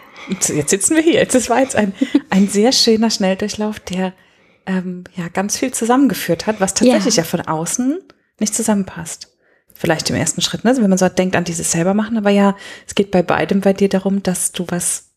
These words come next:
Speaker 1: tatsächlich machst, dass du was schaffst, ja, am Ende. Und, ähm, empfohlen worden bist du mir tatsächlich, oder, ähm, jemand
Speaker 2: Mhm.
Speaker 1: hat dich vorgeschlagen, Laura hat dich vorgeschlagen, ähm, weil sie gesagt hat, Katrin macht die fantastischsten, ähm,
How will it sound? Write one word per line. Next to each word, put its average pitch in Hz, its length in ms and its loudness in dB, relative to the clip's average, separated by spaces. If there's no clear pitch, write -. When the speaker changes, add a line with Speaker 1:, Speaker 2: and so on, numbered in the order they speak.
Speaker 1:
tatsächlich - 520 -8
machst, 160 440 -8
dass 190 100 -2
du 175 100 -2
was 170 160 0
schaffst, - 440 0
ja, 220 80 -2
am 220 120 -2
Ende. 247 300 -4
Und, - 300 0
ähm, 208 280 4
empfohlen 285 540 2
worden 196 280 4
bist 196 240 2
du 226 60 0
mir 254 160 0
tatsächlich, 269 760 -2
oder, 160 300 -2
ähm, 151 180 -8
jemand 208 280 4
Speaker 2:
Mhm. 254 60 4
Speaker 1:
hat - 120 -4
dich - 140 -4
vorgeschlagen, 175 480 -2
Laura 135 300 0
hat - 140 -8
dich 202 120 -8
vorgeschlagen, 208 580 -4
ähm, 190 380 4
weil 202 100 2
sie 202 80 2
gesagt - 300 -4
hat, 196 160 -2
Katrin 233 400 2
macht 214 280 0
die 202 80 4
fantastischsten, 185 1400 -4
ähm, 190 600 0